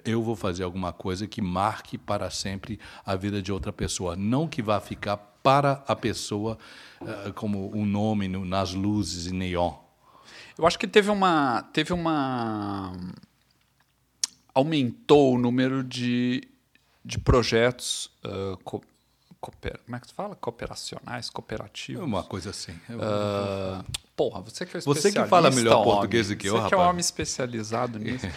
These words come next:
Speaker 1: <laughs>
Speaker 2: Ah, eu acho que teve mais, ah,
Speaker 1: Uhum.
Speaker 2: qual foi o exemplo ali da cidade que entrou em colapso total nos Estados Unidos? Ali é
Speaker 1: Nova York?
Speaker 2: Não, não,
Speaker 1: Você tá
Speaker 2: não.
Speaker 1: falando?
Speaker 2: Naquela época, dois mil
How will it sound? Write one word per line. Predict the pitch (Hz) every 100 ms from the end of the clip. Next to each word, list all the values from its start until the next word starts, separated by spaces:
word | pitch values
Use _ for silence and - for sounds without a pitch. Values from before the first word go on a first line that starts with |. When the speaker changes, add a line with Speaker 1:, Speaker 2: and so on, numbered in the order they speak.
| -
Speaker 1:
<laughs> | - -
Speaker 2:
Ah, | 117 113 107 104 101 104 - 101
eu | 127 147
acho | 170 -
que | 180
teve | 175 175 160
mais, | 135 123 127 123 117 113 107 -
ah, | 110 107 104
Speaker 1:
Uhum. | 107
Speaker 2:
qual | 156
foi | 135 170
o | 143
exemplo | 117 123 120
ali | 113 117
da | 113
cidade | - 104 107 104 107 104 101 98 98 95 92 90 90 - - -
que | 185
entrou | 170 117
em |
colapso | - - - - -
total | - - - 104
nos | 101
Estados | - 98 -
Unidos? | 90 101 104 -
Ali | 95 98
é | 95 95 90 92 101 - _ _
Speaker 1:
Nova | 98 95 87
York? | 104 185 127 - 73
Speaker 2:
Não, | 90 110
não, | 107 101
Speaker 1:
Você |
tá | 101
Speaker 2:
não. | 101 92
Speaker 1:
falando? | 90 82
Speaker 2:
Naquela | 95 - 98 98
época, | 101 - -
dois | 95 92
mil | 95 92